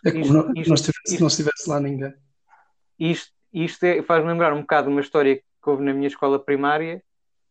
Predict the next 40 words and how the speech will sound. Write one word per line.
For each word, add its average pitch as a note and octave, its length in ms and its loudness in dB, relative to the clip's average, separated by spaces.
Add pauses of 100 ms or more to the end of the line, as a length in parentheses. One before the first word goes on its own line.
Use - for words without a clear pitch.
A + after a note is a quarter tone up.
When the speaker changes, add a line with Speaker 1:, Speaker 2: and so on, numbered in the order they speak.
(420)
Speaker 2:
que D3 280 2
houve C#3+ 200 4
uma D#3+ 80 4
altura D#3 280 2
que D3 120 -2
a C#3+ 40 4
professora, C#3 720 -4
naqueles F3 360 0
métodos D3 380 -6
pedagógicos C3 480 0
espetaculares C3+ 500 -4
que C3+ 80 0
havia C3 180 -2
nos C3 140 -2
anos C3 220 0
noventa, C#3+ 560 0 (260)
decidiu D#3 640 0
dividir C#3+ 800 2
a, D3 40 0
a C#3 40 0
turma D3 300 0
em C#3+ 80 2
dois C#3 280 2 (220)
e C3+ 80 -8
dizer C#3 160 -2
quais C3+ 240 2
é C#3+ 80 4
que C#3 100 -4
eram C3+ 140 2
os B2+ 100 -6
mais C3+ 200 0
espertos D3+ 340 0
e C#3+ 40 -10
quais C#3 200 2
é D#3 60 2
que - 100 2
eram D3 140 4
os C3+ 60 2
mais C#3 220 0
burros. B2 360 -6